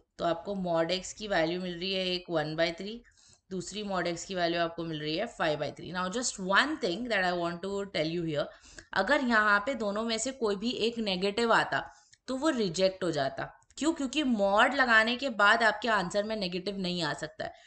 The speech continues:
But here this is not the case, दोनों भी आपको पॉज-, पॉजिटिव ही आ रहे हैं, तो दोनों भी सिलेक्ट होंगे।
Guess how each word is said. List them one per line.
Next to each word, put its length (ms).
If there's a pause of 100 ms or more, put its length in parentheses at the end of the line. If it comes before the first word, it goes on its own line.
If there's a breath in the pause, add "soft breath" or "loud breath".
(240 loud breath)
But 160
here 340
this 220
is 100
not 260
the 100 (100)
case, 260
दोनों 340
भी 120
आपको 280 (100)
पॉज-, 320
पॉजिटिव 420
ही 100
आ 120
रहे 100
हैं, 80
तो 80
दोनों 380
भी 100
सिलेक्ट 420
होंगे। 240